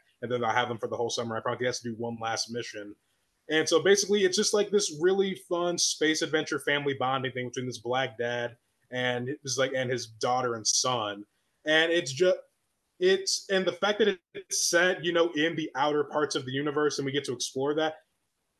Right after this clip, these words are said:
there was such this breath of fresh air in terms of there's, like, these kids allowing themselves to be kids, because there is no,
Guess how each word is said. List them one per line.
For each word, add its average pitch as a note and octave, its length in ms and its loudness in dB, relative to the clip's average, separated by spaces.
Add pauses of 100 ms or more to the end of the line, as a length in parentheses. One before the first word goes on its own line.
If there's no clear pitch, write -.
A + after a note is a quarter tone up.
(100)
there F3 140 2
was F3 200 2
such G3 400 0
this - 460 0
breath D3 360 -2
of D#3 120 0
fresh C#3+ 460 -2
air C#3+ 320 0
in C#3 140 -4
terms C#3+ 440 -4
of B2+ 520 0 (1500)
there's, C#3 160 -2
like, D#3 160 2
these D3+ 220 -4
kids E3 320 2
allowing D3+ 420 0
themselves C#3 460 -2
to - 80 -8
be B2 160 -8 (140)
kids, - 560 -2 (200)
because C#3+ 320 2
there D#3 200 4
is D#3+ 280 2
no, C#3+ 640 2